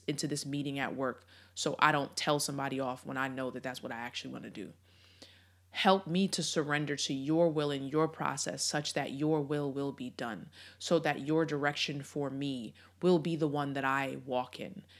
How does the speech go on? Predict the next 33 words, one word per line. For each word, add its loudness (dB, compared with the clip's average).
and -2
that 8
I 10
willingly 4
walk -8
in. -8
And, 4
and, 2
and 8
sometimes 6
we 10
might 8
not 6
wanna 8
go 8
in 8
the 6
direction, 2
right? 4
So 6
I 8
say 6
willingly, 4
even 2
though 2
I 4
know 4
that -4
there 2
will 0
be -2
seasons 0
where -2